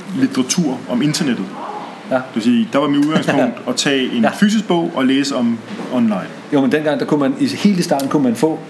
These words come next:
Speaker 2: internettet printet
Speaker 1: Ja.
Speaker 2: ud som bog.
Speaker 1: Jamen, det kunne man. Og jeg, og jeg
Speaker 2: Det var
Speaker 1: gik ned og
Speaker 2: dengang,
Speaker 1: fik
Speaker 2: der kun var et par hundrede
Speaker 1: Ja,
Speaker 2: hjemmesider.
Speaker 1: præcis. Og jeg fik jo hjælp til med internettet i bogform.
Speaker 2: Ja.
Speaker 1: Nu kan jeg lige så bogen.
Speaker 2: Ja.
Speaker 1: Men det, der er interessant, er jo,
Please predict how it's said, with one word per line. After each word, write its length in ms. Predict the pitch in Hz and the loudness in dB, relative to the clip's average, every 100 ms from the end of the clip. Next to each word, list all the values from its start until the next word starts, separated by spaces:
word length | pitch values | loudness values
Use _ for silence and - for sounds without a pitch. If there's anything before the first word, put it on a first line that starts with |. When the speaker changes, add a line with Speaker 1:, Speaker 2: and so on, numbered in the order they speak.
| - | -2
Speaker 2:
internettet 440 | 135 131 131 117 | 0 2 2 0
printet 240 | - 113 131 | 2 2 2
Speaker 1:
Ja. 40 | |
Speaker 2:
ud 60 | 139 | 2
som 120 | 135 | 2
bog. 180 | 120 117 | 0 0
Speaker 1:
Jamen, 120 | 165 | 0
det 80 | 226 | 2
kunne 100 | 247 | 2
man. 80 | 254 - - - - - - | -2 -6 -16 -16 -16 -16 -2
Og 80 | 135 | -2
jeg, 80 | 151 | 0
og 60 | 151 | 2
jeg 80 | 175 | 2
Speaker 2:
Det 100 | - | 4
var 80 | |
Speaker 1:
gik 20 | 127 | 4
ned 80 | |
og 40 | 135 | 4
Speaker 2:
dengang, 80 | 135 | 2
Speaker 1:
fik 80 | |
Speaker 2:
der 60 | - 131 | 2 2
kun 80 | 123 | 2
var 100 | 120 | 2
et 60 | |
par 120 | 117 117 | 2 2
hundrede 240 | 113 117 | 2 2
Speaker 1:
Ja, 60 | 104 | 2
Speaker 2:
hjemmesider. 260 | 101 107 | 2 2
Speaker 1:
præcis. 260 | 143 110 139 | 2 2 2
Og 60 | |
jeg 80 | 151 | 2
fik 140 | 185 165 | 2 2
jo 100 | 147 | 2
hjælp 240 | 165 170 | 0 0
til 120 | 160 | 0
med 180 | 127 131 | 0 2
internettet 420 | 135 147 143 123 120 - - - - | 2 2 0 0 -4 -10 -16 -8 -4
i 40 | |
bogform. 400 | 131 127 117 110 - - | 2 2 2 -4 -6 -4
Speaker 2:
Ja. 40 | 143 | -2
Speaker 1:
Nu 40 | |
kan 100 | 117 | 0
jeg 80 | 113 | 2
lige 100 | 113 | 2
så 60 | 107 101 | -2 -2
bogen. 160 | 110 98 | 0 0
Speaker 2:
Ja. 80 | 123 - - - - - - | -4 -8 -14 -14 -14 -16 -4
Speaker 1:
Men 100 | 123 | 0
det, 80 | 202 | 4
der 40 | |
er 20 | 220 | 2
interessant, 340 | 165 - 170 | 2 0 0
er 120 | 127 135 | 0 0
jo, 220 | 156 | 2